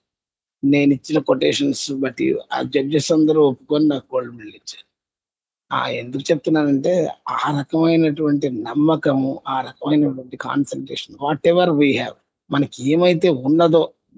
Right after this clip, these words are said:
దాని మీద మనం comment తీసుకొని, మనం, మనకి ఏమైతే మనం అనుకున్నామో అవన్నీ achieve కావాలి అంటే మనకి పట్టుదల ఉండాలి, concentration ఉండాలి. ఆ తర్వాత మన దాని మీద, మనం నేర్చుకున్న దాని మీద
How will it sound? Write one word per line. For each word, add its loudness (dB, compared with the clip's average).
దాని -2
మీద 4
మనం 2
comment 0
తీసుకొని, -10
మనం, 2
మనకి 2
ఏమైతే 4
మనం 4
అనుకున్నామో 4
అవన్నీ 2
achieve -2
కావాలి 0
అంటే -10
మనకి 0
పట్టుదల 2
ఉండాలి, -6
concentration 2
ఉండాలి. -8
ఆ 0
తర్వాత 0
మన 2
దాని 0
మీద, 4
మనం 4
నేర్చుకున్న 2
దాని 4
మీద 4